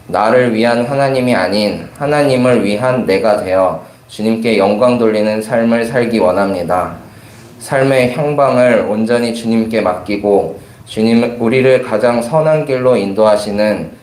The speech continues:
주님을 믿고 따르게 하여 주시옵소서. 저희가 깊은 물속에서 주님께 부르짖는 소리에 귀 기울여 주시고 주의 인자하심으로 저희를 품에 안아 주시옵소서.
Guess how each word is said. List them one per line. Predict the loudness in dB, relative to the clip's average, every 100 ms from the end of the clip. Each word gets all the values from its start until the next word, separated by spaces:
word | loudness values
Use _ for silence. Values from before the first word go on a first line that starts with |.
| -20
주님을 | -10 -6 -2 -2
믿고 | -2 -6 -2 0
따르게 | 2 2 0 0
하여 | 0 2 4 2
주시옵소서. | -2 -6 -2 -2 -4 -8 -8 -10 -12 -20 -20 -20 -20 -20 -20 -20 -20 -20 -20 -20 -16
저희가 | -4 0 2 0
깊은 | -2 -6 0 0 2
물속에서 | 2 2 2 0 2 2 0
주님께 | 0 0 0 0 -4
부르짖는 | -2 -2 0 2 2 2
소리에 | 0 0 2 0
귀 | -2 -8 -2
기울여 | 2 4 2
주시고 | 0 -6 -4 2 2 2 -4 -14 -20 -20
주의 | -10 -4 0 0
인자하심으로 | 0 2 2 2 2 -2 0 2 2 2
저희를 | 0 -2 2 0 -2
품에 | -2 0
안아 | 2 2 2 0
주시옵소서. | -2 -6 -2 -2 -2 -8 -8 -12